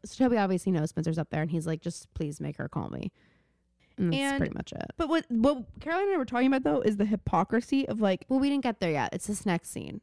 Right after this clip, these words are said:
Speaker 1: It's the next scene that really, this really hit it home for me. Because we're all sitting around the table, all of us girls. We're all sitting there.
Speaker 2: Aria.
Speaker 1: Well, it's both of them. Because Spencer's like, "Oh, it's just so hard, like,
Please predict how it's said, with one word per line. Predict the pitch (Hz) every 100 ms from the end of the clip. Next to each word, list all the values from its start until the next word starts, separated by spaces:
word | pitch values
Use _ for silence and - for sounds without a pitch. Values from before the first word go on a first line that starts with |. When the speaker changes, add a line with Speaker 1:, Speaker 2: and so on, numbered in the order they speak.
| -
Speaker 1:
It's | -
the | 196
next | 175 - -
scene | 175
that | 160 117
really, | 156 165 160 165 170 180 185 - _ -
this | 214 240 -
really | 214 196 190
hit | 170
it | 151
home | 180 -
for | -
me. | - - _ _ _
Because | 202 - - - - - _ _ -
we're | 202
all | 175 190 226
sitting | 302 294
around | 302
the | 294
table, | - 294 180 160 _ _
all | 180 190
of |
us | 185 -
girls. | 82 147 151 - - - - _
We're | 196 202
all | 214
sitting | 214 - 165 165
there. | 165 165 - _ -
Speaker 2:
Aria. | 226 190 156 104 190 - _
Speaker 1:
Well, | 240 247 285
it's | 247
both | 349 381 349
of |
them. | 247 202 - - -
Because | - 254 254
Spencer's | 269 262 247
like, | -
"Oh, | 254
it's | 277 -
just | 240
so | - 220
hard, | 185 214 220 226
like, | 214 190